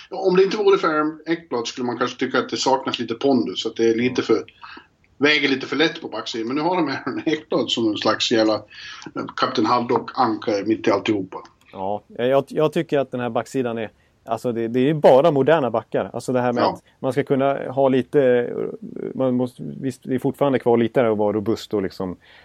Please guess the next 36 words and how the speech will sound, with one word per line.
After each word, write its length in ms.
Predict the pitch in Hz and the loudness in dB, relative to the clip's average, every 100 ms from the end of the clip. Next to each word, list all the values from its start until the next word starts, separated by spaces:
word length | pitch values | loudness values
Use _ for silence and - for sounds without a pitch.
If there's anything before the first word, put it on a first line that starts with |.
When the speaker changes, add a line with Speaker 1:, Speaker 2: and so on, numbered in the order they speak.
| _ _ - | _ _ -16
Speaker 2:
kraftig, 360 | - 113 - 107 | -2 -2 -2 -4
liksom. 480 | 95 - 92 95 104 | -4 -4 -8 -6 -6
Men, 200 | 104 104 | -4 -4
men 360 | 104 101 101 | -4 -4 -4
samtidigt 460 | 95 117 95 117 107 | -4 -4 -2 -2 -2
så 100 | - | 0
är 120 | 104 | 0
det 60 | 107 | 0
ju 40 | |
viktigaste 400 | 104 - 123 - | -2 -2 -2 -2
för 120 | 101 104 | -6 -6
dagens 220 | 101 - | -6 -6
backar 280 | 92 - 95 | -8 -6 -6
att 160 | 90 | -4
ha 120 | 101 | -4
spelsinne 520 | 92 113 95 127 120 - _ _ _ _ - | -2 -2 0 0 0 -2 _ _ _ _ -12
Speaker 1:
Ja. 180 | - - | 0 2
Speaker 2:
och, 380 | 95 92 - - 107 101 | 2 -2 -6 -4 0 2
och 220 | - 104 | 0 0
fart. 400 | - 147 - - - | 6 6 4 -6 -2
Och 80 | 123 | 4
det 60 | |
har 140 | 131 165 | 8 10
ju 40 | |
alla 220 | 160 127 185 | 10 8 6
de 40 | |
här 60 | 110 | 4
backarna. 320 | 90 - 78 - _ _ _ _ _ | 2 -2 -10 -14 _ _ _ _ _
Alltså, 480 | - 107 - 107 98 | -4 -4 -2 -2 -2
eh, 160 | 95 92 - - 202 185 | -2 -6 -10 -20 -18 -4
det, 280 | 120 123 117 | 2 4 4
det, 300 | 113 123 123 117 110 107 107 - | 2 2 4 2 2 0 -4 -10
det 300 | - 123 135 | -4 4 6
är 40 | |
riktigt 340 | 135 - 139 - | 6 2 -4 0
bra, 320 | 107 98 95 | 2 2 0